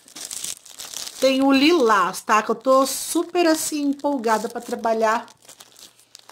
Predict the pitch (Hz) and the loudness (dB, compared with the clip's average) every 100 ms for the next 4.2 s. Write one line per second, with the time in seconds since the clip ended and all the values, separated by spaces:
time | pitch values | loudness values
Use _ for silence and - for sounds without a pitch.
0 | - 247 247 247 254 277 254 214 190 180 | -14 -4 -2 -2 -2 -4 -2 0 -2 -4
1 | 202 214 202 185 - - - - - - | -6 -6 -8 -10 -8 -8 -8 -16 -20 -20
2 | - _ - - - _ _ - - 220 | -20 _ -20 -20 -20 _ _ -20 -14 -8
3 | - 240 - 247 262 285 - 262 254 254 | -4 -4 -2 2 2 2 2 4 4 2
4 | 254 | 2